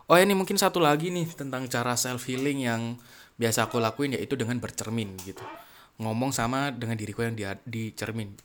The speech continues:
Menurutku kenapa itu aku bisa me-, eh, mengatakan hal itu self healing? Karena dengan cara tersebut aku ngerasa kayak aku bisa berbicara dengan diriku sendiri gitu. Akhirnya kayak bisa,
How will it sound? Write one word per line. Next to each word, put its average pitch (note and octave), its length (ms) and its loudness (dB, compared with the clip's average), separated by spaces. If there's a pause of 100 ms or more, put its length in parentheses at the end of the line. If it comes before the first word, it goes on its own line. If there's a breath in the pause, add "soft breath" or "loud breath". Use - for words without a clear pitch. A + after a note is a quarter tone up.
Menurutku B2 320 -2
kenapa C3+ 400 2
itu A#2 80 -2
aku A2+ 160 -2
bisa A#2 320 -2
me-, A2+ 160 -6 (400)
eh, C3 160 4
mengatakan C#3 560 4
hal A2+ 160 4
itu A2 160 0
self G#2+ 160 -6
healing? B2 320 4 (640 loud breath)
Karena G3+ 480 4
dengan C#3 320 2
cara C3+ 320 0
tersebut C#3+ 400 0
aku F3 240 0
ngerasa E3 320 -2
kayak D#3+ 320 -2 (240 loud breath)
aku C#3 160 0
bisa D3+ 240 2
berbicara C3 480 0
dengan A#2 160 -2
diriku A2+ 320 -6
sendiri B2 400 -2
gitu. A2 240 -12 (640 soft breath)
Akhirnya A#2 320 -2
kayak A#2+ 240 0
bisa, A2+ 400 0